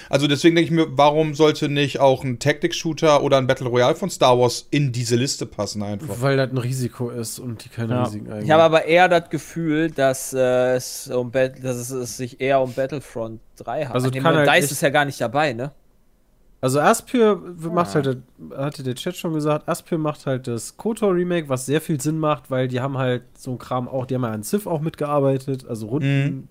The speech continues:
Speaker 2: also Strategie
Speaker 3: Mhm.
Speaker 2: kennen die. Und naja, Call of Duty Modern Warfare ist jetzt auch nicht so unbekannt. Ähm, Prey, Rage, also die sind sowohl Shooter als auch eigentlich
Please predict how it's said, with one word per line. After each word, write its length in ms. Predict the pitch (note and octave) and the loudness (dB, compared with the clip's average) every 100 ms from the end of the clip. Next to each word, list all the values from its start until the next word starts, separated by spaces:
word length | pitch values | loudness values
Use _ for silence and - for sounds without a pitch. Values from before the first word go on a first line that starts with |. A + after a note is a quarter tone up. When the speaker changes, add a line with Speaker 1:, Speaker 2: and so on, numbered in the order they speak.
| _ | _
Speaker 2:
also 160 | A#2 | -10
Strategie 320 | A2 - C3+ C#3 | -8 -4 0 0
Speaker 3:
Mhm. 200 | C#3 C#3+ | 0 2
Speaker 2:
kennen 220 | G3 G#3 | 2 2
die. 180 | G#3 G#3 - - - - | -2 -4 -14 -20 -20 -8
Und 320 | C#3+ C#3+ D3 | -4 -4 -2
naja, 280 | C#3 C3+ A2+ | 2 4 2
Call 240 | - C#3 | 0 0
of 120 | B2 - | 0 -4
Duty 220 | - B2 A#2+ | -6 -4 -4
Modern 400 | A#2 A2+ A2 A2 | -4 -4 -6 -4
Warfare 340 | A#2+ - A#2 | -6 -6 -10
ist 200 | A2 - | -10 -14
jetzt 200 | G#2+ - | -16 -12
auch 60 | A2 | -10
nicht 180 | G#2 | -10
so 120 | - A2+ | -14 -12
unbekannt. 560 | D#3 F3 - D3 C#3+ - - - - _ _ | -8 -6 -2 -2 -4 -12 -20 -20 -20 _ _
Ähm, 440 | B2+ A#2 A#2 A#2 A#2+ - | -4 -2 -2 -4 -8 -6
Prey, 680 | - D3+ D3 C#3+ C#3+ C#3 D3 | 2 4 4 4 2 0 -2
Rage, 720 | C#3 C#3 C#3 C3+ C3+ - - | 0 2 4 2 0 -6 -8
also 220 | C3+ B2 | -4 -2
die 140 | B2 B2 | -2 -2
sind 200 | C#3 D#3+ | -4 -2
sowohl 340 | C#3 C3 G#3+ | -4 2 2
Shooter 480 | A3 A3 E3+ G#3+ G#3+ | 2 -6 0 4 4
als 260 | E3+ E3 - | 2 -2 -2
auch 360 | D#3 C#3+ C#3+ - _ _ | 0 2 0 -12 _ _
eigentlich 720 | C#3+ C3 B2+ A#2+ A#2 - - | -4 -2 -4 -6 -6 -8 -20